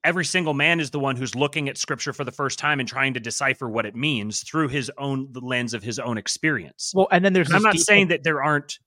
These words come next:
Speaker 1: there aren't, uh, that reading the word of God doesn't have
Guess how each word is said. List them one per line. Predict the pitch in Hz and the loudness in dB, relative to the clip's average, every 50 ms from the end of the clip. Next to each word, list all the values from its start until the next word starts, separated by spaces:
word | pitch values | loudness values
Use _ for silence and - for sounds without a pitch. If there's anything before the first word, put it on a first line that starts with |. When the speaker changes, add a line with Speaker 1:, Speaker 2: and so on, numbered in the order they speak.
| _ _ - | _ _ -4
Speaker 1:
there | 147 147 131 143 | -4 -2 -2 0
aren't, | 147 147 143 139 143 | 0 0 -2 -2 -2
uh, | 165 139 127 120 110 104 _ _ _ _ | -2 0 0 0 0 -4 _ _ _ _
that | - 156 - 151 | -2 -2 -2 0
reading | 127 131 165 190 208 202 185 156 | 0 2 2 4 4 4 4 2
the | 156 147 | 2 2
word | 135 151 156 147 | 2 2 2 2
of | 127 98 - | 2 0 0
God | 131 127 143 151 151 139 117 | 2 6 6 6 6 4 4
doesn't | - 131 135 131 - 143 135 - | 2 2 2 2 0 -4 -6 -4
have | - - 139 131 131 131 123 117 - | 0 2 4 4 4 2 0 -4 -12